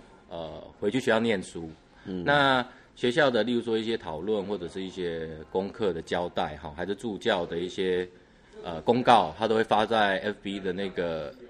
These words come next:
Speaker 1: 那个叫什么群组，还是那个叫什么粉丝页上，
Speaker 2: 啊。
Speaker 1: 所以就会变得我，我，我，我要去 follow 这些东西，我就必须要加入 Facebook 啊，所以我后来就还是不得不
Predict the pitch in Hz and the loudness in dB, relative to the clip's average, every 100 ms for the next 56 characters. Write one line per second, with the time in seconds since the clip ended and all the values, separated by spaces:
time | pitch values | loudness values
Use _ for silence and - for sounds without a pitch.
0 | - - - - 101 95 107 98 85 76 | -20 -20 -20 -12 -8 -4 -2 -4 -6 -12
1 | - 92 104 95 80 85 82 95 95 90 | -6 -6 -4 -6 -8 -8 -8 -8 -8 -6
2 | 98 87 80 76 - 80 76 101 110 90 | -6 -6 -10 -14 -12 -10 -6 -2 0 0
3 | 85 107 82 82 85 80 147 139 160 170 | 2 0 0 -6 -8 2 4 6 4 4
4 | 143 113 104 98 90 87 - - 95 - | 4 4 4 4 2 0 -6 -10 -10 -6
5 | 101 104 104 135 147 131 131 110 117 113 | -6 0 2 2 2 4 4 4 4 4
6 | 110 120 104 87 101 101 - 98 95 95 | 0 0 -2 -2 -4 -6 -4 -2 0 0
7 | 92 90 80 - 78 80 73 98 90 95 | -4 -4 -8 -8 -12 -12 -10 -4 -4 0
8 | 107 87 101 98 92 117 131 107 - 120 | 0 -2 -6 -6 -4 0 2 2 2 0